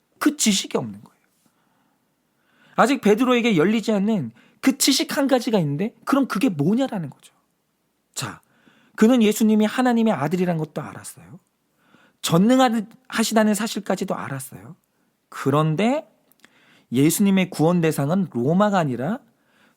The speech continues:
죄인인 베드로 자신이라는 사실 하나가 아직도 안 열리는 거예요.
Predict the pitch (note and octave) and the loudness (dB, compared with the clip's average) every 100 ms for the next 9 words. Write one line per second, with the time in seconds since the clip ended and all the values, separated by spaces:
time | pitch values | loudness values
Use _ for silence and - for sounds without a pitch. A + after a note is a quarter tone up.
0 | - - C3 F3+ A3+ A3 D#3+ B2 C3+ F3 | -10 -2 2 4 4 2 0 -2 -2 -2
1 | D3 - A#2+ - A3 G#3 G3 F3+ G3+ E3+ | -2 -6 -6 -2 0 2 0 -2 -4 -4
2 | D#3+ - C4+ B3 A3+ A3+ - - - - | -4 -4 -2 -2 -2 -4 -6 -8 -8 -2
3 | F#3 B2 A#2 B2+ G#2 - - | -2 -2 -6 -10 -16 -20 -20